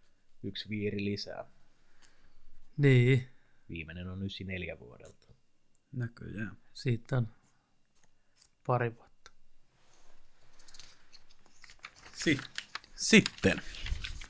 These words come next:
Speaker 2: Vanha kunnon, tässä on, tässä on se, mikä voittaa Stanley Cupin tällä kaudella, Philadelphia Flyers. Paras joukkue koko N H L:ssä, kaikki tietää.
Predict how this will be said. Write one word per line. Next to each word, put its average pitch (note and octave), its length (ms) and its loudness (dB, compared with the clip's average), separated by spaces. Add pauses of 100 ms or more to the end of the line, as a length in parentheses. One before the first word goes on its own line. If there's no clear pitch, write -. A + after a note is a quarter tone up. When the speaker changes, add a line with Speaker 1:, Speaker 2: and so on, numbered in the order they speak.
(500)
Speaker 2:
Vanha C3+ 360 12
kunnon, A#2+ 320 8
tässä B2 280 10
on, B2 120 4
tässä B2 280 10
on A2 40 6
se, A#2 60 6
mikä A2 260 6
voittaa A2 300 10
Stanley A2 360 12
Cupin G#2 280 2
tällä G#2 180 6
kaudella, G#2 360 4 (180)
Philadelphia G#2+ 680 8 (120)
Flyers. G#2 800 4 (2000)
Paras D3+ 260 10
joukkue C3 360 12
koko B2 400 12
N A2 60 12
H A2 260 10
L:ssä, G#2 160 4
kaikki A2+ 240 6
tietää. G#2 600 4